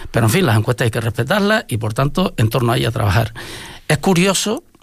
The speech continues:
es curioso que Nueva Canarias mantenga a sus diputados. No se lo cree Román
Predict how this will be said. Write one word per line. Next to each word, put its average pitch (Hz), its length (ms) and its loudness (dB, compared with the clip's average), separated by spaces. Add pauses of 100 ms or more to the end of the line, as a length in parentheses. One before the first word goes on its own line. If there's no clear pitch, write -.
es 147 120 0
curioso 175 640 -2 (1160)
que 113 120 0
Nueva 139 300 2
Canarias 156 400 0
mantenga 156 600 0
a - 20 -2
sus - 200 -4
diputados. 117 680 -2
No 127 140 2
se - 140 0
lo 139 160 0
cree 131 380 -2 (100)
Román 123 540 2